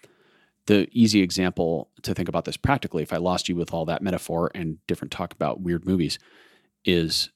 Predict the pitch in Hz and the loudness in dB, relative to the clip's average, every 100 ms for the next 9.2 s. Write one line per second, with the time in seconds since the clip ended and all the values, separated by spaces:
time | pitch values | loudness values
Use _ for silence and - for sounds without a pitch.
0 | _ - 85 78 78 - 85 85 82 76 | _ -6 -6 -4 -6 -6 -6 -2 -2 -2
1 | - _ _ _ _ _ - 98 - 101 | -8 _ _ _ _ _ -8 -8 -2 -2
2 | 92 78 90 78 76 - 90 - 87 82 | -2 -4 -6 -6 -8 -6 -8 -6 -4 -4
3 | - 92 131 127 113 107 101 95 90 - | -6 -4 -2 0 0 2 2 2 -2 -6
4 | _ _ _ 87 95 127 98 90 - 87 | _ _ _ 0 4 6 4 2 -2 -6
5 | 82 92 98 - - 85 80 78 76 73 | -2 0 0 -2 -4 -4 -4 -4 -4 -6
6 | - 69 - - - 67 - 95 95 90 | -8 -8 -8 -8 -10 -14 -2 0 0 0
7 | 85 85 - 110 - 98 80 82 73 71 | -4 -6 -2 0 2 0 0 -4 -6 -4
8 | 85 87 - - - 76 62 - - 98 | -2 -2 -4 -8 -8 -10 -10 -12 -2 2
9 | 92 87 | 2 -2